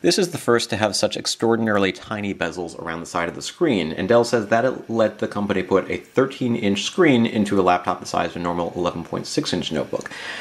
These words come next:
I've heard other companies make that kind of claim in the past. Dell's really one of the first that I think pulled it off, and yet there's still room for a nice large touchpad down here, and, um, backlit keyboard, and full, uh, Windows operating system.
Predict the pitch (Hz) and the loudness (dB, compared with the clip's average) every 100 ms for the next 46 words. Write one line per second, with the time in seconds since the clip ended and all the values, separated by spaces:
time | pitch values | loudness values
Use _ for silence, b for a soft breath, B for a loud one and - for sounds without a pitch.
0 | B 139 139 151 131 135 139 123 120 113 | B 2 4 4 4 2 2 2 4 4
1 | 117 104 110 101 - 107 113 107 101 101 | 4 0 0 -2 0 2 4 2 0 -2
2 | 117 - 90 92 - 98 90 90 87 82 | -2 2 2 2 2 2 4 4 2 -2
3 | - 87 - 87 78 85 82 - - - | -2 -2 0 -2 -2 -4 -8 -10 -6 0
4 | 95 - - 113 - - - B B B | 0 0 0 2 2 -2 -10 B B B
5 | 101 98 98 101 107 - 139 127 120 120 | 0 2 2 2 0 2 4 6 4 2
6 | 101 95 98 - 95 95 98 - 113 - | 0 0 -2 -4 0 0 0 -6 -6 0
7 | 113 104 104 104 101 107 104 101 B B | 0 2 0 0 0 2 2 0 B B
8 | B 87 87 87 82 85 82 82 82 _ | B -2 -2 -2 -2 0 -2 -4 -12 _
9 | _ _ _ _ _ _ _ _ _ _ | _ _ _ _ _ _ _ _ _ _
10 | - 95 - 98 - 98 90 92 90 90 | 0 0 0 -6 -6 -4 -2 0 0 0
11 | 101 - 87 82 82 82 _ _ _ - | -4 -4 -4 -4 -8 -10 _ _ _ -2
12 | 95 87 87 - - 104 87 - - 95 | 0 0 -2 -8 -6 -4 -2 -2 -4 0
13 | 92 85 87 - 92 - 87 82 - 85 | 0 0 -2 0 0 2 -2 0 -2 -2
14 | 90 87 | 0 -2